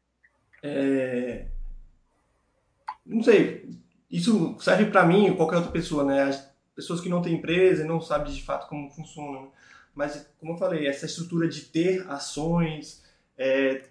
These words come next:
ter acionista, ela existe com estrutura de capital fechado ou capital aberto. Pegando um exemplo de uma grande empresa que não tem capital aberto,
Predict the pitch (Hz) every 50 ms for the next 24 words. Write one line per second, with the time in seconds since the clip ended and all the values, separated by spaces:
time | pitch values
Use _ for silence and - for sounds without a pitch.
0 | _ - - 160 165 165 165 160 151 147 147 - - 156 147 147 147 165 196 202
1 | - - 175 175 165 - - 147 151 165 170 160 135 135 135 156 180 190 - -
2 | - 208 180 - _ _ _ - 175 175 180 180 180 175 175 - - - 170 165
3 | 170 170 - 170 160 - - 160 160 - 170 170 - - 160 156 170 175 185 180
4 | 185 214 202 196 190 190 185 190 180 - - 180 185 - 175 170 156 139 - -
5 | - - - - - - - - - - - - - - - 139 139 156 170 190
6 | 190 196 190 185 - - 185 175 175 175 185 180 170 165 165 190 196 - 208 -
7 | 185 180 185 180 175 - 185 180 180 180 - 190 175 175 170 - 170 160 160 165
8 | 160 160 156 147 143 131 123 123 - _ _